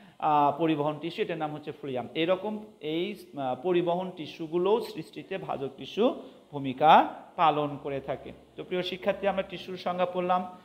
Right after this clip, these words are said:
টিস্যুর কি আছে? ভাজক টিস্যুর সংজ্ঞা পড়লাম, ভাজক টিস্যুর প্রকারভেদ কি আছে?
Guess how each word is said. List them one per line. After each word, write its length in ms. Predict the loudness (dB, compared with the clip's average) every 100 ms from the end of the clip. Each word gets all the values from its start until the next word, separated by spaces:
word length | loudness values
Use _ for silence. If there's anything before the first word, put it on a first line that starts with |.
| -20 _
টিস্যুর 440 | -14 -12 -2 -2 -2
কি 140 | 0
আছে? 260 | -2 0 -6
ভাজক 300 | -2 -2 -2
টিস্যুর 220 | -8 -10 -4
সংজ্ঞা 260 | -2 -2
পড়লাম, 280 | -2 0 0
ভাজক 240 | 0 -2 -4
টিস্যুর 240 | -8 -10 -8
প্রকারভেদ 460 | -8 -2 -2 -2 -8 -12 -10
কি 80 | -6
আছে? 220 | -4 -6